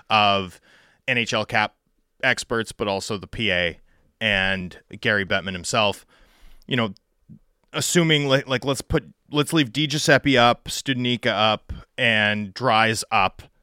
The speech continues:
and we'll have Wolanin on the roster, but we'll, we'll send down Guillaume Brisebois just as a, just as a template. I've also recalled Spencer Martin to be the backup. Okay, so those are sort of the basic assumptions. I'm also gonna leave Pearson and Poolman on L T I,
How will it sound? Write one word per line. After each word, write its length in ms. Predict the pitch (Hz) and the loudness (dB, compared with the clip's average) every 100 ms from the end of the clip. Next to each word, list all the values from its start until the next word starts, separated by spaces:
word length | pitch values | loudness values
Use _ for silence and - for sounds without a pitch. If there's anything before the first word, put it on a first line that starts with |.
| _ | _
and 340 | 127 117 107 104 | 0 0 0 -2
we'll 100 | 104 | 0
have 160 | 113 | 0
Wolanin 460 | 101 107 101 101 98 | 0 -2 -2 -2 -2
on 80 | 98 | -2
the 80 | 101 | 2
roster, 420 | 98 95 123 104 | 2 2 -2 -4
but 180 | 107 101 | -4 -4
we'll, 220 | 104 98 | -6 -6
we'll 140 | 127 | -6
send 240 | 120 139 113 | -4 -4 -2
down 360 | 95 92 92 - | -2 -2 -8 -8
Guillaume 220 | 110 104 95 | -2 -2 -2
Brisebois 400 | 98 87 98 90 | -6 -4 -4 -4
just 220 | 98 - | -6 -8
as 160 | 95 | -6
a, 280 | 101 87 90 | -4 -4 -4
just 240 | - 110 123 | -6 -8 -6
as 100 | 101 | -8
a 60 | |
template. 380 | - 117 92 92 - - - - | -6 -8 -6 -10 -12 -20 -18 -4
I've 100 | 117 | 0
also 220 | 123 104 | 0 0
recalled 520 | 117 110 110 123 110 98 | -4 -4 -4 -2 -2 -4
Spencer 360 | - 113 - | -4 -4 -4
Martin 360 | 113 101 101 98 | -2 -2 -4 -8
to 80 | - | -8
be 100 | 107 | -6
the 80 | 98 | -4
backup. 340 | 87 80 - - _ - | -4 -4 -8 -14 _ -2
Okay, 160 | 120 143 | 0 0
so 180 | - 123 | 0 0
those 220 | 123 110 | 0 -2
are 80 | 113 | -4
sort 240 | 143 127 | -2 -2
of 120 | 117 | -4
the 60 | 113 | -2
basic 320 | 117 110 107 | -2 -2 -6
assumptions. 480 | 107 131 107 110 - - - | -6 -6 -4 -8 -10 -16 -6
I'm 80 | 131 | 2
also 200 | 151 190 | 2 4
gonna 160 | 180 131 | 4 4
leave 440 | 117 123 139 135 | 2 2 0 0
Pearson 540 | 131 131 - 135 127 113 | -2 0 -2 -6 -8 -8
and 640 | 123 110 107 107 104 101 - _ _ _ _ - | -2 0 0 -2 -6 -8 -14 _ _ _ _ -8
Poolman 440 | - 135 143 147 | -4 -2 0 2
on 140 | 131 113 | 2 2
L 140 | 110 | -2
T 180 | - 120 | -2 0
I, 320 | 113 131 208 | 2 2 0